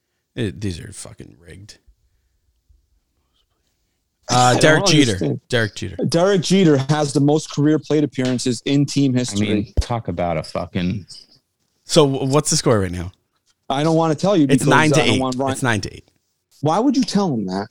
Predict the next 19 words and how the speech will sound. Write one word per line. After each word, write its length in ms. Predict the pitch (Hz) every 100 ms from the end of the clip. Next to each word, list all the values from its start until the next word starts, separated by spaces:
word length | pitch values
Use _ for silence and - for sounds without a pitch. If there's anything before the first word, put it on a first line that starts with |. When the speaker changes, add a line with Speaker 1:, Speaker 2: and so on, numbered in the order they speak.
| -
Speaker 2:
You're 120 | 147
so 180 | 247 269
stupid. 560 | - - 147 - 123 - _ - - - - _ _ - _ _
Speaker 1:
It's 160 | 120 143
nine 200 | 131 107
to 80 |
eight. 60 | -
Speaker 2:
Ryan, 240 | 196 165
multi-, 360 | 165 190 190 185 - _
Ryan, 300 | 143 175 160
multiple 360 | 156 175 175 185
choice 320 | - 190 -
or 60 | 175
open-ended? 600 | 175 165 175 160 120 117 _ _ _ _ _ _ _ _ _ _ -
Speaker 1:
What 160 | 160
question 380 | - 180 202 143
are 100 | 113
we 100 | 104
on? 220 | 92 92